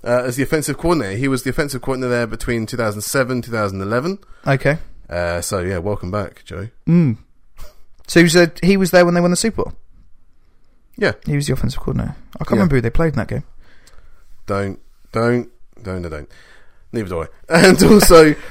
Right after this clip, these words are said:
Speaker 1: another, um, former head coach, Mike Pettine, is there as the new defensive coordinator.
Speaker 2: Okay.
Speaker 1: Uh, after Dom Capers was unceremoniously axed.
Speaker 2: Indeed.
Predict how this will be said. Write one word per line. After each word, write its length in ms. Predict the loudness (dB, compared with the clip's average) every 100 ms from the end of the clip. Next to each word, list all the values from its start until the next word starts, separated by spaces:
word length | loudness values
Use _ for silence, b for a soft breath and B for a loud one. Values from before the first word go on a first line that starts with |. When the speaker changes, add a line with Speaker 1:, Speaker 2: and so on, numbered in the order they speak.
| B
Speaker 1:
another, 600 | -2 2 4 4 4 2 -2
um, 340 | -4 -4 -6
former 300 | -4 -4 -2
head 160 | -4 -2
coach, 320 | 0 0 -2
Mike 260 | -2 0
Pettine, 500 | 0 0 0 -8 -10 -14 -20 -10
is 240 | -6 -4
there 200 | -2 0
as 100 | 0
the 60 | -2
new 180 | -2 -2
defensive 440 | -2 -2 -2 -6
coordinator. 520 | -4 -4 -4 -8 -12 -12 -6
Speaker 2:
Okay. 380 | -4 0 -2 -2
Speaker 1:
Uh, 260 | -6 -4 -6
after 220 | -4 -6
Dom 200 | -6 -6
Capers 380 | -6 -4 -4 -4
was 300 | -8 -10 -14
unceremoniously 680 | -12 -8 -8 -8 -10 -10 -12
axed. 400 | -12 -14 -20 -20 _ -20 -14 0
Speaker 2:
Indeed. 440 | 0 2 0 -4